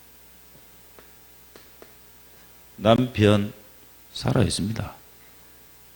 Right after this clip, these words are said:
그 남편이요, 헷갈리는 것처럼 이야기하죠. 그거 안 속으면 돼요.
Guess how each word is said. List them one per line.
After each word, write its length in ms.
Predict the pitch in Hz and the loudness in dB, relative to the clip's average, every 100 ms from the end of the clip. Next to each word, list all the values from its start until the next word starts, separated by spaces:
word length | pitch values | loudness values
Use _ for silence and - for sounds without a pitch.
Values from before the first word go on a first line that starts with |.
| _ _ - - 214 226 233 233 233 - - - - - - - - | _ _ -20 -20 -20 -20 -20 -20 -20 -20 -20 -20 -20 -20 -20 -20 -6
그 60 | 110 | 4
남편이요, 960 | 110 120 123 120 107 90 98 85 71 - - - - - - - - | 6 6 6 4 6 6 6 4 0 -8 -20 -20 -20 -20 -20 -18 0
헷갈리는 460 | 104 131 143 147 | 6 8 8 6
것처럼 300 | 110 110 104 | 4 4 4
이야기하죠. 580 | 92 104 101 92 76 78 - | 6 6 6 4 2 -4 0
그거 220 | 135 143 | 6 6
안 240 | 85 85 | 6 0
속으면 360 | 82 98 85 73 | 0 0 0 -2
돼요. 300 | 69 67 | -4 -4